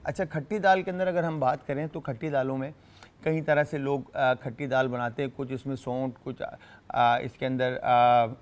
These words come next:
मतलब अलग-अलग लेमन, ठीक है, हम टैमरिंड का इस्तेमाल कर रहे हैं, फिर तड़का इसके अंदर डलता है, कोई कड़ी पत्ते का डालता है, कोई हरी मिर्च और धनिया पुदीने का डालता है, ठीक है, कोई लहसुन का डालता है। तो यहाँ पर जो हमने रेसिपी आप लोगों के लिए सेलेक्ट की है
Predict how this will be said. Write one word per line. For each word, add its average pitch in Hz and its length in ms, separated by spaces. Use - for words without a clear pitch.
मतलब 127 300
अलग-अलग 131 380
लेमन, 127 500
ठीक 135 180
है, 139 100
हम 127 300
टैमरिंड 131 360
का 135 80
इस्तेमाल 123 440
कर 127 120
रहे 127 120
हैं, 117 100
फिर 131 120
तड़का 120 320
इसके 135 200
अंदर 131 200
डलता 120 280
है, 127 80
कोई 131 240
कड़ी 131 260
पत्ते 135 300
का 131 100
डालता 120 340
है, 120 60
कोई 135 160
हरी 120 240
मिर्च 131 280
और 131 100
धनिया 117 300
पुदीने 123 360
का 131 120
डालता 120 360
है, 110 120
ठीक 139 160
है, 143 80
कोई 143 160
लहसुन 120 460
का 147 100
डालता 127 320
है। 156 60
तो 185 240
यहाँ 160 240
पर 190 160
जो 175 120
हमने 175 260
रेसिपी 151 380
आप 170 160
लोगों 165 240
के 165 100
लिए 160 120
सेलेक्ट 139 380
की 156 100
है 156 180